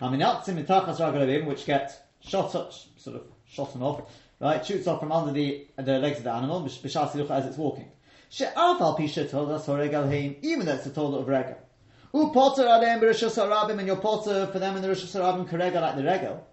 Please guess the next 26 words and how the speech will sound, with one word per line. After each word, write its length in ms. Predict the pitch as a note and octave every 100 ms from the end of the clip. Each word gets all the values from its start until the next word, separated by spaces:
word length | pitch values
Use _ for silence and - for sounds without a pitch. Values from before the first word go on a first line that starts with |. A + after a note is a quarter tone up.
| _ _ _ _ _ _ _ _ _
V'im 160 | A#3 C4+ C4+
iziko 400 | F#3+ C#4 C4+ B3
b'rishus 320 | B3 A#3+ A#3
hanizak, 520 | G#3+ A3 B3 A#3+ A3+
and 140 | G#3+ G#3+
if 40 |
they 120 | G#3
damage 260 | F#3 G3 G3+
b'rishus 280 | G3+ F3 -
hanizak, 340 | G#3 G#3+ G#3
mishalim 340 | C#3 - C3 C#3+
en 80 |
hayofish 400 | C#3+ D#3 D#3 E3
min 80 | F3
hachosa, 400 | E3+ E3+ G3 -
you 60 | C#3+
pay 200 | - D3
min 120 | D#3+
ha'aliyah 420 | E3+ F3 G#3+ F3
from 80 | D3
the 60 | C3
best 320 | - A#3+ -
of 60 | E3
your 100 | D3+
property, 520 | F#3+ G3 A3 B3+ C#4
karega, 580 | D#3 E3+ F#3+ B3 D4